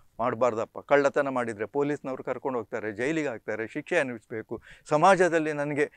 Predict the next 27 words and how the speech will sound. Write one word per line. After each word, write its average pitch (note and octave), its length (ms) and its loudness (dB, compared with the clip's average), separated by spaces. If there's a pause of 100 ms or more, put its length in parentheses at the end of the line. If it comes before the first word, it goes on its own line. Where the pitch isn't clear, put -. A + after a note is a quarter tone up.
(200)
ಅಲ್ಲಿ D3 220 2
ಮಾನ D#3 360 6
ಮರ್ಯಾದೆ D3+ 440 4
ಅಂತ D3+ 160 -2
ಹೇಳುವಂಥದ್ದು D3 520 2
ಹೋಗ್ತದೆ." C#3+ 760 -2
ಈ B3+ 140 10
ರೀತಿಯಾದಂಥ G#3+ 600 8
ಚಿಂತನೆ C#3+ 440 -2
ಬರ್ತದೆ. G2 600 -14 (140)
ಇಲ್ಲದಿದ್ರೆ, G3 720 8
"ಏ, E3+ 180 6
ಅವನು C#3+ 320 2
ಕದ್ದಿದ್ದಾನೆ, E3 500 4
ಇವನು E3+ 200 -4
ಕದ್ದಿದ್ದಾನೆ, C3 460 -2
ಅವನಿಗೇನೇ E3+ 460 -2
ಆಗ್ಲಿಲ್ಲ, B2+ 420 0
ನಾನ್ F3 280 2
ಮಾಡಿದ್ರೆ D#3+ 400 2
ಏನು?" D#3 160 -2
ಅಂತ D3 120 -8
ಹೇಳುವಂಥ C#3+ 340 -4
ಪ್ರಚೋದನೆ. G#2 540 -10
ಅಂದ್ರೆ D#3 600 -6
ಇದಕ್ಕೆ A2+ 300 -6
ಕಾರಣ C3 380 0